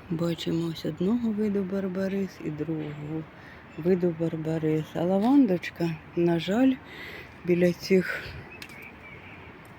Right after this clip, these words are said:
закладів отака, друзі, занедбана. Мені дуже шкода, що вона така. Спірею, до речі, також уже пора сформувати,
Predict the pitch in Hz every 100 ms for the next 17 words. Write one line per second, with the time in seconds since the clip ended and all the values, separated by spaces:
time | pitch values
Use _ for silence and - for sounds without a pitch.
0 | - - - 170 170 190 202 - 190 185
1 | 170 180 180 - - - - 170 160 170
2 | - 208 226 - - - - - 165 180
3 | 208 175 170 165 180 208 247 220 220 220
4 | 220 208 185 - - 185 190 175 180 175
5 | 165 - - 226 240 247 - - - -
6 | - - - - 233 220 226 226 - 220
7 | - 226 226 214 - - 226 226 262 254
8 | 190 170 175 175 170 - 175 - - -
9 | - - 180 269 262 247 220 220 220 214
10 | 214 - - 208 208 202 202 202 -